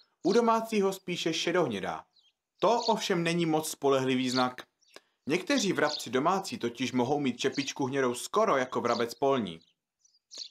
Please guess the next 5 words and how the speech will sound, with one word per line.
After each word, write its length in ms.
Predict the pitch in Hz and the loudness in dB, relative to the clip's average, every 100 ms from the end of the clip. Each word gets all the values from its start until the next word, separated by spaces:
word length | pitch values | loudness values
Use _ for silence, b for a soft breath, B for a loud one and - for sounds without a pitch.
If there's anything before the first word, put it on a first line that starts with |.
| _ - | _ -4
Klíčem 520 | 139 190 - 233 226 | -2 0 2 2 2
jsou 280 | - 165 160 | 0 2 2
líce. 440 | 165 160 98 - - - _ _ _ _ _ | 0 -4 -6 -6 -14 -20 _ _ _ _ _
Jednoduchá 420 | 120 107 104 117 | -4 -2 -2 0
pomůcka. 460 | 113 156 120 - 78 | 0 0 -2 -6 -12